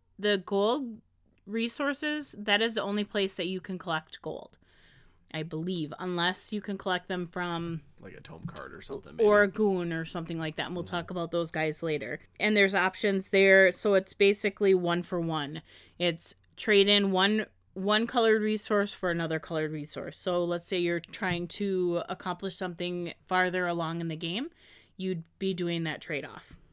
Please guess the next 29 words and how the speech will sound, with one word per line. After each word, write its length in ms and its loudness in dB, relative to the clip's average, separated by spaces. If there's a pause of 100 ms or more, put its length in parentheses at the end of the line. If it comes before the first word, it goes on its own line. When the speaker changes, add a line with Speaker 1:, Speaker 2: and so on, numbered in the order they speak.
(160)
Speaker 1:
in, 220 -8
at 180 -8
the 60 -12
commissary. 640 -14 (300)
Speaker 2:
And 140 -8
then 200 -2
there's 280 -4
the 140 -10
Chow 300 -4
Hall. 280 -10
This 200 -10
is 120 -12
where 140 -8
you 160 -8
recruit 640 -10
goons. 520 -10
So 200 -10
what 200 -8
you're 120 -14
gonna 160 -12
be 120 -16
doing 380 0
is, 140 -8
depending 340 -8
upon 540 -8
where 200 -4
you 320 -4
stack 400 -6
up 300 -4